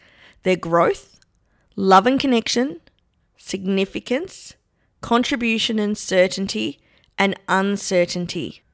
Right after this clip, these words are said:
We all need all six, but at varying levels. So we all need certainty in our lives. For example, to wake up each day and know that gravity still exists,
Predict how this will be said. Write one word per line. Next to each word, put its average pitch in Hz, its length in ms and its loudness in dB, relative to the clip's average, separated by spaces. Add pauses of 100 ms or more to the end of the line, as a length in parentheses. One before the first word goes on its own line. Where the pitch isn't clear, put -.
(100)
We 240 100 4
all 302 200 6
need 226 380 2
all 226 220 6
six, - 560 -2 (240)
but - 220 2
at 262 160 4
varying 254 640 4
levels. 190 560 -2 (680)
So - 140 0
we 285 160 2
all 339 120 2
need 320 280 -6
certainty 214 600 0
in 185 60 0
our 175 140 0
lives. 165 320 -2
For 214 80 0
example, 226 480 0
to - 140 -4
wake 247 260 2
up - 140 0
each 208 180 -6
day 185 300 4
and 185 120 2
know 185 220 4
that 180 260 0
gravity 202 400 2
still 180 280 0
exists, 180 480 -4